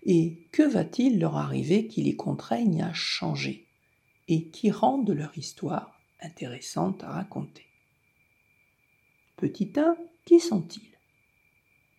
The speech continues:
Un promeneur anonyme, un paysan, un boulanger,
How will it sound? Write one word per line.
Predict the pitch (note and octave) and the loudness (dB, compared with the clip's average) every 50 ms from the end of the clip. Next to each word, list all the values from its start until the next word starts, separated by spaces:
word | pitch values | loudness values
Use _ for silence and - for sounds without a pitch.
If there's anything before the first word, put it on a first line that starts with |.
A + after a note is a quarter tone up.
| _ _ - | _ _ -10
Un | B2+ B2+ C3 | -10 -10 -10
promeneur | B2+ - - C#3+ C#3+ C#3+ C#3 C#3 C#3+ C#3+ C#3+ C#3+ | -12 -6 -4 -2 0 0 0 -2 -2 -2 -2 -2
anonyme, | D3 D#3+ F3 G#3 A3 B3+ C#4+ D4+ D#4+ E4 E4 E4 E4 - _ _ _ _ _ _ _ _ _ _ _ _ _ _ _ | 0 2 2 4 4 4 2 4 4 2 2 0 -2 -10 _ _ _ _ _ _ _ _ _ _ _ _ _ _ _
un | - E3 D3+ D3 D3 | -2 0 0 0 -2
paysan, | C#3+ - C#3+ C#3+ C#3 C#3+ C#3 C#3 E3+ B3 D4 E4 E4 - - _ _ _ _ _ _ _ _ _ _ _ _ _ _ _ _ _ _ - | 0 0 0 0 0 -2 -4 -2 -2 0 0 -2 -4 -8 -14 _ _ _ _ _ _ _ _ _ _ _ _ _ _ _ _ _ _ -2
un | D3 C#3 | -2 0
boulanger, | C#3+ C3+ D3 C#3+ D3 D3 D3+ D3 D#3+ G3+ D4 F4 F#4 - - | 2 2 4 4 4 4 2 2 0 0 0 0 -2 -4 -10